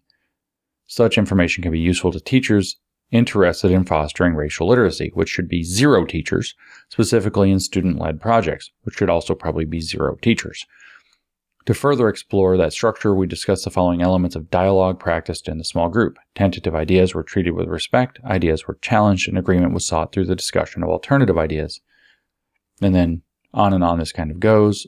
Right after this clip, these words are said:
Um, there's names and so on. But in general, the very last bit that they write here is,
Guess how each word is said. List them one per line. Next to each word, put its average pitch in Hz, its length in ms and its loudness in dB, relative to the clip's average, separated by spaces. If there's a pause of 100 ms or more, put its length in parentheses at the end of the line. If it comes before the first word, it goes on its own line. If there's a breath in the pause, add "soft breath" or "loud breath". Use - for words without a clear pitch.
(120)
Um, 82 420 -2
there's 82 200 -6
names 80 360 -4
and 78 260 -6 (380)
so - 220 -4
on. 76 200 -6 (500 loud breath)
But - 360 -2
in 127 140 -2
general, 85 400 -6 (1500)
the 98 80 2
very 120 240 2
last 90 460 0 (260)
bit - 340 -2 (400)
that 95 180 0
they 85 100 0
write 80 280 0
here 80 360 -2
is, 82 380 -2